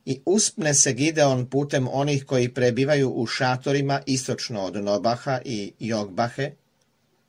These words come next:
te udari na vojsku, jer vojska bijaše bezbrižna. A kada Zeboh i Salmuna pobjegoše,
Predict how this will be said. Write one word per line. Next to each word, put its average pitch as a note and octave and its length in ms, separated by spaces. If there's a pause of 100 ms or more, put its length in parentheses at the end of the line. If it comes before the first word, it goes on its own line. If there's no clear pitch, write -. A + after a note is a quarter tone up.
(520)
te C3+ 220
udari G3+ 320
na C#3+ 160
vojsku, C3 460
jer A2+ 200
vojska C3+ 480
bijaše B2+ 440
bezbrižna. F2+ 760 (960)
A B2 120
kada D3 240
Zeboh A3+ 420 (180)
i D3+ 60
Salmuna D3 640
pobjegoše, C3 680